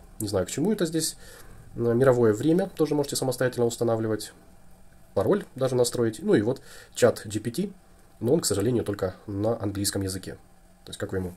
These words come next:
по-русски не будете задавать вопросы или на другом языке, он понимает только английский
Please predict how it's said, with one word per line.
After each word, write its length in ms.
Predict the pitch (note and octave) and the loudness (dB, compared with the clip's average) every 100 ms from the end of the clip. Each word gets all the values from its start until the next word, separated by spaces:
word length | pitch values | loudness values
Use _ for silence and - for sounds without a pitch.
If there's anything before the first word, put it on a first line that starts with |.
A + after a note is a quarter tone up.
| - | -6
по-русски 320 | G#2+ G2 - | -4 -2 -4
не 80 | G2 | -6
будете 220 | F#2+ F2+ | -6 -8
задавать 320 | F#2+ A2+ F3+ D#3+ | -4 0 2 2
вопросы 280 | D3+ C3+ | 0 0
или 60 | A#2+ | 2
на 80 | A#2 | 2
другом 220 | A#2 A2+ | 2 2
языке, 340 | G#2 G#2+ B2 - - - - - | 0 -2 -4 -4 -16 -20 -20 -6
он 140 | B2 A#2+ | -4 -2
понимает 340 | F#2 G2 F#2+ | 0 0 0
только 220 | F#2+ F#2 | -2 -2
английский 420 | F2+ E2 E2 - | -4 -4 -10 -10